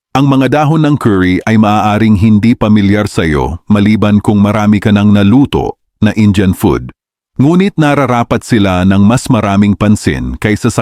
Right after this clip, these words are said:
kanilang natatanggap, sapagkat pagdating sa pamamahala ng diabetes, kolesterol, at taba sa tiyan, ang mga dahon ng curry ay isang nutritional powerhouse na nagtatago sa plain sight.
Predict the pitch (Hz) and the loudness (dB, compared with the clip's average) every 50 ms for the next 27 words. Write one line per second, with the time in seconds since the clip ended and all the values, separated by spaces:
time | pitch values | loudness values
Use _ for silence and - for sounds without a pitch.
0 | - - 104 104 104 101 101 101 104 98 98 - 101 92 90 - 104 95 85 90 | -2 -2 0 0 0 0 0 0 2 0 0 0 -2 -4 -2 -2 -2 -2 -2 -2
1 | 71 - - - - _ _ _ _ _ _ - - - 156 123 - 143 131 - | -4 -4 -8 -12 -18 _ _ _ _ _ _ -10 -6 -4 -4 -2 -2 -4 -2 -4
2 | 147 135 _ - 135 131 110 120 101 - 123 110 110 107 107 101 - - 113 - | -4 -4 _ -4 -4 -2 -2 -2 0 0 0 2 2 2 0 0 -2 -4 -4 -2
3 | - 98 101 101 101 98 87 80 104 101 101 101 101 101 101 101 98 101 101 95 | 0 0 2 2 2 2 2 2 0 0 2 2 2 2 2 2 2 2 2 2
4 | 95 92 92 87 82 78 76 107 110 113 - - 123 117 117 117 - - - 110 | 0 0 0 0 -2 -2 0 0 0 0 0 0 0 0 0 0 -2 -2 -2 -2
5 | 95 98 98 - - - 101 92 98 95 98 101 107 107 - _ _ _ _ _ | 0 -2 -2 -4 -4 -4 -2 0 0 0 0 0 0 -2 -2 _ _ _ _ _
6 | _ - - 117 - - - 120 101 87 87 95 98 95 - 120 101 - - 95 | _ -4 -4 -4 -4 -4 -4 -2 -2 0 0 0 -2 -2 -2 -4 -4 -2 0 -2
7 | 80 69 62 60 65 69 73 78 - _ _ _ _ _ - 117 123 143 143 147 | 0 -2 -4 -6 -6 -6 -8 -8 -10 _ _ _ _ _ -6 -2 0 0 0 0
8 | 143 151 147 123 107 120 113 120 123 110 123 139 139 143 139 139 143 - - - | 0 0 -2 -2 -2 0 0 0 2 2 2 2 2 0 0 0 0 -2 -2 0
9 | 123 110 107 104 101 98 101 101 107 107 - _ - 107 120 131 - 123 - - | 0 0 2 2 0 2 2 0 0 -2 -4 _ -4 -2 0 0 0 -2 -2 -2
10 | 139 139 143 139 143 135 - - 160 160 147 - 156 143 135 135 135 - - 117 | 0 0 2 2 0 0 -2 -2 -2 -2 0 -2 -2 0 0 -2 -2 -2 -2 0
11 | 110 110 110 110 104 85 107 104 98 98 104 - - - 107 101 104 101 92 - | 0 2 2 0 0 0 0 0 0 0 -2 -2 -2 0 0 2 0 0 0 -2
12 | 104 87 - - 98 95 98 92 80 92 98 95 92 - - 92 78 - - 92 | -4 -4 -2 -2 -2 -2 -2 -2 0 0 0 0 -2 -2 -4 -6 -4 -2 -2 -2
13 | 90 85 82 82 78 - - 73 65 53 - - - | 0 0 -2 -2 -2 -4 -4 -4 -6 -8 -12 -16 -20